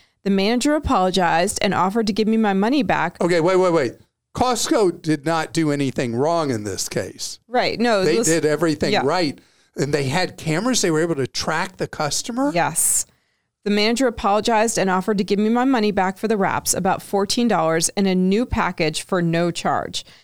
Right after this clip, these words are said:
Speaker 1: He said the store has problems with bakery items that customers eat cookies, they eat cookies and return them or leave them in a different part of the store. He said he hasn't seen this happen with the deli products.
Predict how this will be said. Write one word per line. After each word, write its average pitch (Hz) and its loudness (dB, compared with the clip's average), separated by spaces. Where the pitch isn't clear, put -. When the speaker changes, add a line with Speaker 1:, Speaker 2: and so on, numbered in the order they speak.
Speaker 1:
He 233 -2
said 208 0
the 302 0
store 220 0
has 185 0
problems 226 0
with 175 -4
bakery 247 2
items 160 0
that - -4
customers 180 -2
eat 180 -12
cookies, 247 0
they 190 2
eat 185 0
cookies 226 0
and 190 0
return 208 0
them 175 0
or 208 2
leave 208 0
them 226 0
in 190 0
a 185 2
different 196 -2
part 185 0
of 165 -2
the 170 0
store. 165 0
He 214 -4
said - 0
he 226 0
hasn't 226 0
seen 240 0
this 214 0
happen 196 0
with 170 -2
the 175 -2
deli 170 0
products. 135 -2